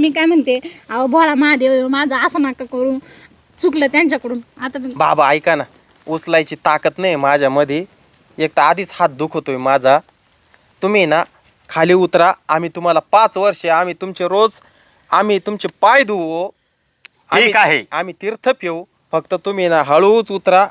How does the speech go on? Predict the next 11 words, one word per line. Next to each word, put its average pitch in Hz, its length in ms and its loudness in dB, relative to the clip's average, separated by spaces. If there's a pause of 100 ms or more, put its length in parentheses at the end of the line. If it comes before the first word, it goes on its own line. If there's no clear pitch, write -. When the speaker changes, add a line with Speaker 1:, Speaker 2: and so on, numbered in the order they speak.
(120)
Speaker 2:
आणि 160 200 -2
चला 180 240 2
आमच्या 160 360 0
घरी, 143 280 -4 (160)
आम्ही 160 240 -2
तुम्हाला 151 360 0
सांभाळतो 175 540 2
आजपासून 190 840 0
पाच 262 280 2
वर्ष. 190 300 0 (540)
आणि 147 120 -10